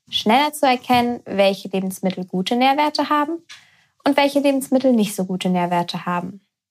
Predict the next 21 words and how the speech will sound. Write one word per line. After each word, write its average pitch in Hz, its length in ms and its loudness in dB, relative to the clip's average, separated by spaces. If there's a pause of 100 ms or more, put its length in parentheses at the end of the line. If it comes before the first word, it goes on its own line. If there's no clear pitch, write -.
(680)
Vielleicht 185 580 -2
hast 247 160 -2
du 277 60 2
auch 269 60 2
schon 269 140 -2
mal 269 120 2
davon 285 240 0
gehört. 226 580 0 (760)
Es - 140 -12
geht 269 220 2
heute 277 540 2
um 277 140 2
den 277 160 4
Nutri-Score. 190 720 -4 (1600)
Aber 202 460 2
bevor 214 340 0
wir 208 80 -2
uns 196 180 -4
gemeinsam 196 520 0
genauer 220 420 0
anschauen, 185 640 0